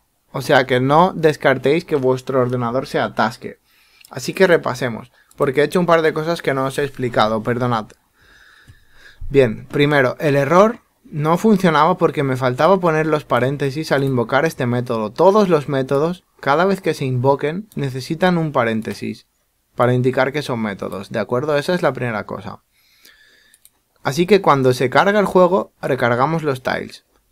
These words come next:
Y esto inicia, eh, la ventana con todos los colorines, ¿de acuerdo? Pero,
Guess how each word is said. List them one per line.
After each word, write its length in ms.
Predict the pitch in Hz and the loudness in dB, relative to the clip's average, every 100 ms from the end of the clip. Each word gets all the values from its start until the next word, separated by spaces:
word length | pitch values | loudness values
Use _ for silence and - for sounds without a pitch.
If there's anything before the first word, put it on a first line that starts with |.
| - | -4
Y 120 | 151 | 0
esto 240 | 151 - | 0 4
inicia, 640 | 170 147 147 175 170 196 - _ - | 2 2 -2 2 2 2 -4 _ -6
eh, 240 | 147 127 | 2 4
la 140 | 123 120 | 4 4
ventana 560 | 123 127 147 160 208 - - | 2 2 2 2 -2 -8 -4
con 240 | 151 160 | -2 2
todos 260 | 156 156 160 | 2 4 4
los 200 | 165 - | 2 2
colorines, 600 | 160 131 127 113 92 117 | 2 4 2 0 -4 -4
¿de 60 | |
acuerdo? 480 | 107 127 127 170 220 - | -2 0 -2 -2 -4 2
Pero, 360 | 214 202 220 | 4 4 2